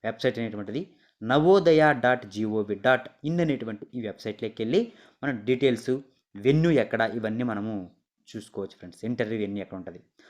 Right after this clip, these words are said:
So, డిస్క్రిప్షన్లో లింక్ కూడా ప్రొవైడ్ చేస్తాను, మీరు అక్కడి నుంచి డైరెక్ట్గా అఫీషియల్ వెబ్సైట్లోకి వెళ్ళి ఒకసారి చెక్ చేయొచ్చు ఫ్రెండ్స్. So, ఫ్రెండ్స్, ఇది నవోదయ విద్యాలయ సమితిలో ఉన్నటువంటి ఐదు వందల టీజీటీ,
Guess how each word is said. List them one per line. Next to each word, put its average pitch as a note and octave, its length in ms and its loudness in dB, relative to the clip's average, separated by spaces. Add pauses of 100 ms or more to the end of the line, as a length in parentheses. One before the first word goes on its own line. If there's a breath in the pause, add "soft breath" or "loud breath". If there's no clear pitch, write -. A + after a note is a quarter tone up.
So, - 80 -6 (120)
డిస్క్రిప్షన్లో A#2+ 500 -4
లింక్ A2 240 -6
కూడా A2+ 160 0
ప్రొవైడ్ G#2 420 -6
చేస్తాను, A2+ 320 -6 (320 loud breath)
మీరు A2+ 160 -4
అక్కడి A2+ 180 -6
నుంచి A2+ 120 -6
డైరెక్ట్గా G#2+ 380 -4 (400)
అఫీషియల్ G#2+ 300 -6
వెబ్సైట్లోకి G#2 520 -8
వెళ్ళి A#2+ 180 -2 (360)
ఒకసారి G2 300 -10 (120)
చెక్ F#2+ 160 -14
చేయొచ్చు F#2+ 260 -12
ఫ్రెండ్స్. E2 280 -20 (400)
So, E3 100 2
ఫ్రెండ్స్, D#3+ 380 0
ఇది C3 200 2 (520 soft breath)
నవోదయ D3 540 2
విద్యాలయ A2+ 480 -2
సమితిలో G#2 360 -8
ఉన్నటువంటి G2+ 480 -4 (520 soft breath)
ఐదు D3 240 2
వందల B2 300 2 (560)
టీజీటీ, B2+ 480 -4